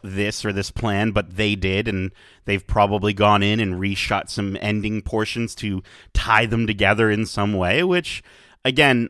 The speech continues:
I think that, f-, but the problem is, it's like, hearing that doesn't surprise me. <laughs> Like, you know what I mean? I'm like, I, I thought that was always their plan, was to create this shared universe.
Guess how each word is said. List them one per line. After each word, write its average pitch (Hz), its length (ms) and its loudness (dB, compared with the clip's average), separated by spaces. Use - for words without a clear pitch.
I 120 120 2
think 117 440 -4
that, 110 320 2
f-, - 360 -12
but 147 120 -2
the 160 160 4
problem 202 320 4
is, 185 160 0
it's 175 160 -4
like, 160 220 2
hearing 196 360 4
that 165 240 -2
doesn't 165 500 2
surprise 175 600 2
me. 104 240 -4
<laughs> - 20 -10
Like, - 380 0
you 226 120 6
know 214 60 8
what 190 100 6
I 185 60 2
mean? 190 160 2
I'm 185 120 2
like, 175 200 0
I, 147 180 2
I 156 120 6
thought 180 240 6
that 180 180 6
was 180 340 2
always 120 440 2
their 110 160 4
plan, 101 400 2
was 101 220 -2
to 110 100 -8
create 107 440 0
this 104 240 0
shared 110 540 2
universe. 107 640 0